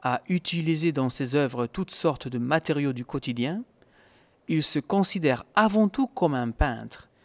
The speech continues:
même lorsqu'il sculpte la matière. Il connaît rapidement un grand succès grâce à ses tableaux en assiette brisée, inspirés du parc Güell de Gaudí à Barcelone. Pour lui,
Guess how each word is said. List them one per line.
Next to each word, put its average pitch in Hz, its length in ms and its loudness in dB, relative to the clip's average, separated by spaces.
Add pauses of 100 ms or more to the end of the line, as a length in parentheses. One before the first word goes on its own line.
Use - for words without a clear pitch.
(200)
même 226 420 8
lorsqu'il 190 360 2
sculpte - 520 2
la 147 120 2
matière. 123 720 -6 (920)
Il 156 200 4
connaît 131 340 4
rapidement 185 680 4
un 123 120 2
grand 123 260 2
succès 185 560 -2 (400)
grâce 147 600 0
à 135 100 -2
ses 123 200 -2
tableaux 190 600 4 (180)
en 127 180 4
assiette 180 560 2
brisée, 120 580 0 (540)
inspirés 160 540 4
du 156 120 2
parc 170 420 4
Güell 165 520 8
de 143 100 6
Gaudí 131 560 4 (340)
à 120 180 4
Barcelone. 117 920 2 (800)
Pour 143 180 4
lui, 226 360 8